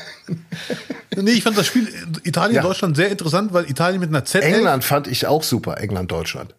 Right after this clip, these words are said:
Speaker 2: Hat mir auch gut gefallen.
Speaker 1: Ja.
Speaker 2: Auch, dass die, dass die Deutschen mit den Engländern zusammengekniet haben.
Speaker 1: Aber die hatten ja auch beide vieles gut zu machen nach den letzten beiden Spielen,
Speaker 2: Ja.
Speaker 1: ne? Da muss man noch mal
Speaker 2: Ja.
Speaker 1: sagen.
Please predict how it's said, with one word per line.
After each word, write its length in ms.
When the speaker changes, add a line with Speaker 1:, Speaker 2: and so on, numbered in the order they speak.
Speaker 2:
Hat 120
mir 100
auch 120
gut 160
gefallen. 380
Speaker 1:
Ja. 240
Speaker 2:
Auch, 120
dass 200
die, 260
dass 200
die 100
Deutschen 300
mit 160
den 120
Engländern 440
zusammengekniet 760
haben. 260
Speaker 1:
Aber 180
die 100
hatten 140
ja 60
auch 100
beide 420
vieles 300
gut 160
zu 80
machen 220
nach 100
den 100
letzten 300
beiden 180
Spielen, 240
Speaker 2:
Ja. 80
Speaker 1:
ne? 180
Da 100
muss 120
man 120
noch 80
mal 120
Speaker 2:
Ja. 100
Speaker 1:
sagen. 180